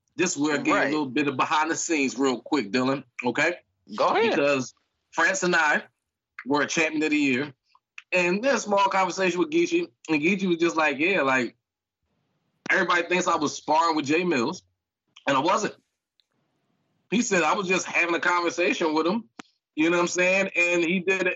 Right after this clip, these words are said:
Speaker 1: interview for me, you know what I'm saying, about the battle, and that was it. He said that whole drip power thing, he didn't know it was gonna be in his rounds or nothing.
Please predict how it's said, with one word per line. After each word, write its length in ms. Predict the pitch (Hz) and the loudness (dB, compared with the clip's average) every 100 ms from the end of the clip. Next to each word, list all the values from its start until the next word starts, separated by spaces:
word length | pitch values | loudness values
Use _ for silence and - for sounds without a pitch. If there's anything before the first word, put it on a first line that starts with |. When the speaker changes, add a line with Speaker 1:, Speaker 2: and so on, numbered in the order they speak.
| 208 | -2
Speaker 1:
interview 400 | 254 226 - 170 | -2 -2 -2 -4
for 240 | 151 151 | 0 0
me, 220 | 117 101 101 | 0 -2 -4
you 120 | 151 | -2
know 60 | 175 | -2
what 40 | |
I'm 40 | 170 | 0
saying, 180 | 180 | 0
about 220 | 180 180 180 | 0 0 -2
the 80 | |
battle, 500 | 175 220 330 - - _ 165 | -2 0 0 -2 -6 _ -2
and 140 | 170 | 0
that 140 | 180 | 2
was 140 | 185 190 | 0 0
it. 180 | - - | -2 -2
He 140 | 247 | -2
said 260 | - 196 175 | 0 -2 0
that 100 | 196 | 0
whole 280 | 190 208 160 | 2 2 2
drip 240 | 131 233 - | 0 -2 -2
power 280 | 226 233 220 | -2 0 -2
thing, 320 | 220 226 269 - _ _ _ - - | -2 0 0 -2 _ _ _ -10 -2
he 80 | |
didn't 160 | 262 262 | 0 2
know 100 | 233 | 0
it 40 | |
was 80 | 214 | 0
gonna 180 | 208 190 | 0 0
be 120 | 208 | 2
in 80 | 190 | 2
his 140 | 202 170 | 2 0
rounds 300 | 180 196 160 | 0 2 2
or 60 | |
nothing. 280 | 170 190 | 0 0